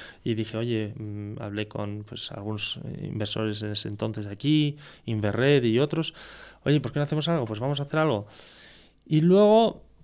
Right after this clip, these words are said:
eh, no había el ejemplo de Elon Musk en ese entonces, eh, y, y el concepto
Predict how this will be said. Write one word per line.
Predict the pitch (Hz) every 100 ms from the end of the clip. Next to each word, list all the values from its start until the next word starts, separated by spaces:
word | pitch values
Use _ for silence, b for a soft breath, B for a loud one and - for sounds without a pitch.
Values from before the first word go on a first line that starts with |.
| - -
eh, | 143 139 135 135
no | 143 156
había | 170 170
el | 160
ejemplo | 143 156 151 151
de | 135
Elon | 135 131
Musk | 139 151 - -
en | 127
ese | 123 135
entonces, | 123 151 147 151 151 - b b b _ 131
eh, | 117 113 110 110 107 107 107 107 110 - _
y, | - 117 113 110 110 110 117 - - -
y | 110 101 - - - - - _
el | 117 113 -
concepto | 117 107 - 156 160 - - -